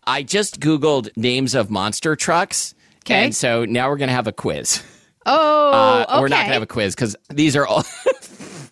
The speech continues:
Speaker 1: Okay, this is great.
Speaker 2: Okay.
Speaker 1: These, these are the top six monster truck names, uh, popular on the web, according to the site Google dot com.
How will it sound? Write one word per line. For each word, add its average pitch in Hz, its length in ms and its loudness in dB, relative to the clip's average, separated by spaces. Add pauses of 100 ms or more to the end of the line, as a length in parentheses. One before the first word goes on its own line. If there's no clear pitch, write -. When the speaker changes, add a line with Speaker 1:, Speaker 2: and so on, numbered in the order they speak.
(480)
Speaker 1:
Okay, 139 360 0
this 110 240 -8
is 117 140 -4
great. 104 260 -2 (360)
Speaker 2:
Okay. 233 340 2
Speaker 1:
These, 185 340 0 (200)
these 175 360 0
are 165 200 0
the 135 200 -4
top - 340 -2
six 160 420 -2
monster 127 460 0
truck 120 300 -2
names, 104 560 -2
uh, 98 160 0
popular 127 560 0
on 117 180 0
the 107 80 2
web, 98 400 0
according 107 460 -2
to - 120 -4
the 90 100 -2
site 82 380 -4
Google 107 380 2
dot 92 320 -4
com. 87 380 -4